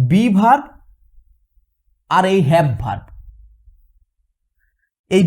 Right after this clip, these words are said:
বি ভার্ব আর হ্যাভ ভার্বগুলো, এই যে অক্সিলিয়ারি ভার্ব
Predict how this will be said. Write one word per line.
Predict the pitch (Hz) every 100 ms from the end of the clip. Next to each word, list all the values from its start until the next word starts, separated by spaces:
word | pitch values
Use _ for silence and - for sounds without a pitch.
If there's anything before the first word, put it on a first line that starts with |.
| 131 123
বি | 214
ভার্ব | 247 233 294 294 -
আর | 240
হ্যাভ | 185 156 208 196
ভার্বগুলো, | 220 269 226 240 165 113 - _ _
এই | 175
যে | 220 277
অক্সিলিয়ারি | 202 170 196 202 220 214
ভার্ব | 165 160 123